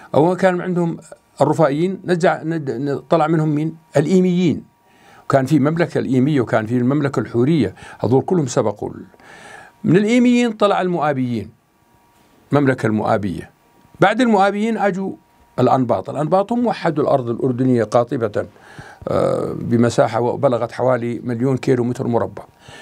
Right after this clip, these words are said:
نجي على، على أهل عمون. أهل عمون هم أصلًا رفائيين.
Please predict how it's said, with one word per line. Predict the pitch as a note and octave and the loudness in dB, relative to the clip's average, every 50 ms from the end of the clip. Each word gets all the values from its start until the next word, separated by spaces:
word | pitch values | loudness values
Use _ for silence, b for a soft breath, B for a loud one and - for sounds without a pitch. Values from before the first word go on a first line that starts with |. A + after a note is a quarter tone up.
| B B B B | B B B B
نجي | F3 G3+ A#3 G#3+ A3 | 2 2 4 4 2
على، | F3+ F3 F#3+ G3 F#3+ F#3+ F#3+ F#3 F3 D3 | 4 4 4 2 4 4 4 2 2 2
على | D#3 E3 E3 D#3+ D#3+ D3+ C#3 B2+ A#2 A#2 G#2+ G2+ F#2+ - F2+ D#2+ - - - | 0 0 2 2 2 2 2 0 -2 -4 -6 -8 -10 -10 -10 -10 -10 -6 -2
أهل | C3 D#3 D3+ D#3 C#3+ | 0 2 4 4 4
عمون. | A#2+ C3 B2 A#2+ G#2 F#2 - - - | 2 0 0 -2 -4 -6 -8 -4 -2
أهل | F3+ G#3 G3 | 0 0 0
عمون | E3 D#3 E3+ G3 A3 A3 | 0 -2 -2 -4 -4 -4
هم | A3 A3+ G#3 | -4 -4 -4
أصلًا | F#3+ B3+ C4 - C4 A#3 G#3 F3 C3+ C#3+ E3 | -4 -4 -4 -2 -2 -2 -2 -2 -4 -4 -2
رفائيين. | D3 D#3+ D3+ C3 C#3 C#3 C3+ C3 - - | 0 0 0 0 0 -2 -2 -2 -2 -4